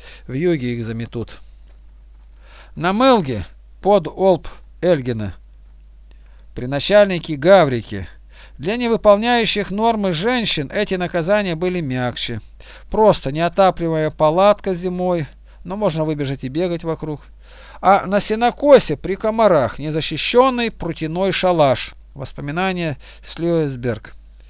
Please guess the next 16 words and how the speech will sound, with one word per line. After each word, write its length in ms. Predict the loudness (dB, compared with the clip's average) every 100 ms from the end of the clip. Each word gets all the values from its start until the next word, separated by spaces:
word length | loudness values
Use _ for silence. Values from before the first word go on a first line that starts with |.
| -20 -20 -20 -16 -4
Ожесточение 840 | -2 -2 -4 -4 0 0 0 -2
колымского 580 | 0 0 0 -2 -2 -2
режима 400 | -2 -4 -4 -4
внешне 400 | -4 -4 -4 -4
было 420 | -2 0 2 0
ознаменовано 600 | -2 -4 -4 -4 -2 -4
тем, 320 | -4 -4 -4 -6 -18 -20 -20 -18
что 180 | -12 -6
начальником 840 | -2 0 2 2 0 -4 -2 -2 -6 -6
Усвитлага, 1000 | -2 -2 -4 -4 -4 -2 4 4 4 -2
управления 500 | -4 -2 -2 -2 -4
северо-восточных 720 | -2 -2 0 -2 -4 -6 -6
лагерей, 400 | -6 -4 -4 -4
был 160 | -2 -2
назначен 540 | -2 -2 -2 -4 -2
Гаранин, 520 | 2 2 0 -2 -8